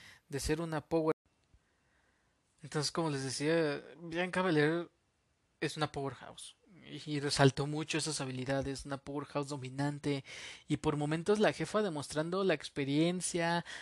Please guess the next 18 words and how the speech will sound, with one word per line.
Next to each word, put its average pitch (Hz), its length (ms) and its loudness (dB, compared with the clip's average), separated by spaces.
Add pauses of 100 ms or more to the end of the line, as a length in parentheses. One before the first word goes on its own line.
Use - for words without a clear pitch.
(220)
eh, 139 520 4
revirtiendo 143 540 4
algunos 170 320 2
movimientos, 151 960 2
poniéndole, 147 1000 -4 (140)
poniendo 160 380 -4
en 165 80 -2
su - 100 0
lugar 147 400 8
a, 139 200 6
a 147 160 0
la 139 120 4
retadora, 143 760 0
demostrándole 147 560 -4
quién 151 200 -6
era 151 100 2
la 147 100 2
campeona 151 540 -4